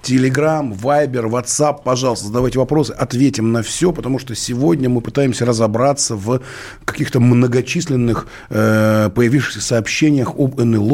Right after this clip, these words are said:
О инопланетянах. Почему-то именно последние пару недель их стало очень много. Мы сегодня разговариваем с Владимиром Игоревичем Логовским, который является обозревателем по науке "Комсомольской правды". И еще ждем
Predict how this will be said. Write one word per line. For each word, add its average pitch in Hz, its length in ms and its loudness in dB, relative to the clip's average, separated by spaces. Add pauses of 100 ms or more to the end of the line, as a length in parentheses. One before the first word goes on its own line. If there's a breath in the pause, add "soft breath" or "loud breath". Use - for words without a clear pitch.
О 156 40 4
инопланетянах. 110 580 -4
Почему-то 147 340 0
именно 139 220 4
последние 127 540 0
пару 120 280 0
недель 143 460 2 (180 loud breath)
их 110 180 -4
стало 107 380 0 (240 loud breath)
очень 120 340 2
много. 127 460 2 (260 loud breath)
Мы 131 160 2
сегодня 131 320 0
разговариваем 127 360 0
с - 60 -10
Владимиром 120 460 0
Игоревичем 120 540 0
Логовским, 120 760 0
который 131 420 0
является 135 520 0 (160 loud breath)
обозревателем 123 580 2
по 123 140 -4
науке 127 300 0
"Комсомольской 127 600 0
правды". 113 520 -2
И - 140 -8
еще 131 300 -2
ждем 127 300 0